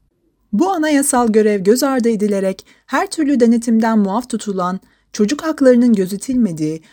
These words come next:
hatta çocukların çeşitli şekillerde istismar edildiği, anayasanın eşitlik ve laiklik ilkesine aykırı faaliyet yürüten bazı devlet dışı kurumlara,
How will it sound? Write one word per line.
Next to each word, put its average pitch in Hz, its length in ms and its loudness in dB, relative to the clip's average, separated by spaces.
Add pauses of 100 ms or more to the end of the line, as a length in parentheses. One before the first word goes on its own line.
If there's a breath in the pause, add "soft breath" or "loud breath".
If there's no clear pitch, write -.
(120)
hatta 339 380 -2
çocukların 294 500 0
çeşitli 233 420 -2
şekillerde 262 640 2
istismar 220 600 -2
edildiği, 220 540 0 (320 soft breath)
anayasanın 262 680 2
eşitlik 269 460 -6
ve 247 180 0
laiklik 190 460 -2
ilkesine 226 480 2
aykırı 190 420 -2
faaliyet 240 520 -2
yürüten 196 460 -6
bazı 285 300 0
devlet 226 320 2
dışı 185 200 -8
kurumlara, 143 600 -4